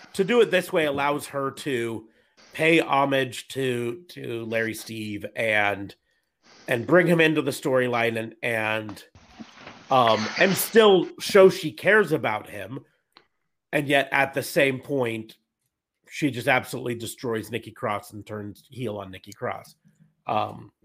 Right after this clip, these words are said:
which I think helps her out that way too. Um, and she can break the fourth wall a bit. Like I said, she can say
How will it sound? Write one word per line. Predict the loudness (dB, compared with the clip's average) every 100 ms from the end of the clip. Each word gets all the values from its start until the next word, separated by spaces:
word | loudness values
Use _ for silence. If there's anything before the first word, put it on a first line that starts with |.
| -14
which | -12 -10
I | -8
think | -8 -10
helps | -12 -14 -14
her | -12 -12
out | -12 -14
that | -14
way | -16
too. | -18 -20 -20 _ _ _ _ -4
Um, | -2 -2 -6 -20 _ _ _ _ _ _ _ _ _ _ _ _ _ _ _ _ _ -20 -4
and | 0 4
she | 4
can | 4 2 -2 -8 -14
break | 2 4 4
the | -4
fourth | 2 2 2
wall | 0 2 2
a |
bit. | 0 0
Like | -2
I | -4
said, | -4 -6
she | -6 -10
can | -10
say | -4 -2 -2